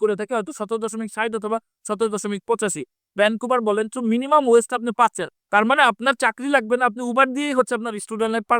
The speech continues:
করে দিতে পারছেন। Definitely আপনি চাকরি খুঁজবেন, চাকরি পেলে চাকরিতে জয়েন করবেন। But আপনার দেশ থেকে মনে করেন দুই মাসের ব্যাকআপও আনা লাগতেছে না, যেহেতু আপনি Uber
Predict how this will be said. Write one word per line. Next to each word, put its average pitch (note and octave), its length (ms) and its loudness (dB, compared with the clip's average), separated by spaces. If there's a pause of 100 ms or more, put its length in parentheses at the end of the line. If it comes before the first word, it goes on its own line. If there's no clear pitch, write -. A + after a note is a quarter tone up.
করে G#3+ 140 4
দিতে F3 220 -2
পারছেন। D3 200 -10 (300)
Definitely C#4+ 460 4
আপনি A#3 200 -10
চাকরি B3 280 -4
খুঁজবেন, A3+ 260 -2
চাকরি A#3+ 320 -4
পেলে C4 140 -8
চাকরিতে A#3 440 -6
জয়েন G3 220 0
করবেন। D3 180 -10 (300)
But B3+ 200 4
আপনার A#3+ 180 -6
দেশ A3 220 2 (120)
থেকে C#4 140 -4 (100)
মনে B3 140 -2
করেন C4 220 2
দুই A3+ 180 -2
মাসের B3+ 240 -4
ব্যাকআপও B3 380 -2
আনা A3+ 160 2
লাগতেছে F3+ 340 -6
না, D3+ 60 -6
যেহেতু F#3+ 320 0
আপনি A3+ 140 -8 (340)
Uber C4 180 4